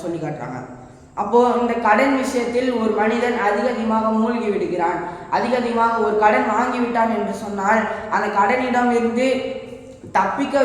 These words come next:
வேண்டும் என்பதற்காக ஒரு பொய் பேசுகின்றான். அந்த "கடன் கொடுத்துருவேன், நாளை கொடுத்துடுறேன், நாளான்னைக்கு கொடுத்துடுறேன், இல்லைன்னா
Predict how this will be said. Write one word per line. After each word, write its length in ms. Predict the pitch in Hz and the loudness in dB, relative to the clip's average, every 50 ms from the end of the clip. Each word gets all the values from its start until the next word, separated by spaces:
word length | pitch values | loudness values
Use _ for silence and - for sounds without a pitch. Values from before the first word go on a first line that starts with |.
| 240 | 6
வேண்டும் 340 | 247 254 254 247 247 233 226 220 | 6 6 6 4 2 2 2 0
என்பதற்காக 600 | 220 214 220 214 214 208 208 202 196 202 247 240 233 | 0 0 0 -2 -2 0 2 2 2 2 4 4 4
ஒரு 100 | 233 233 233 220 | 4 4 2 2
பொய் 180 | 220 226 - 208 | 2 0 0 0
பேசுகின்றான். 600 | 185 - - 185 175 175 175 170 160 156 156 143 - - - - - - - 165 214 | -2 -2 -4 -4 -6 -6 -6 -4 -2 -2 -2 -4 -4 -8 -10 -12 -14 -6 -2 0 0
அந்த 160 | 240 240 247 247 240 226 - - - - - - - - - - - 214 | 2 4 4 6 6 6 4 2 0 0 -2 -6 -8 -10 -12 -8 0 2
"கடன் 300 | 233 262 262 254 254 - 254 | 2 4 4 2 2 0 0
கொடுத்துருவேன், 720 | 269 247 - - 269 254 233 220 202 202 202 196 - - 190 - - - - | 0 0 0 0 -2 -2 0 0 0 2 2 2 0 0 -2 -6 -8 -4 -2
நாளை 200 | 190 208 220 240 233 | 0 2 2 2 2
கொடுத்துடுறேன், 680 | 233 233 233 220 226 240 233 202 202 196 196 185 - | 2 0 0 -2 0 0 0 0 0 0 0 0 0
நாளான்னைக்கு 420 | 196 196 214 214 214 220 220 214 214 | 0 0 0 0 0 0 -2 -2 -2
கொடுத்துடுறேன், 360 | 202 - - 202 190 185 190 208 | -4 -4 -4 -4 -4 -2 -2 -2
இல்லைன்னா 200 | 226 233 226 | 0 0 0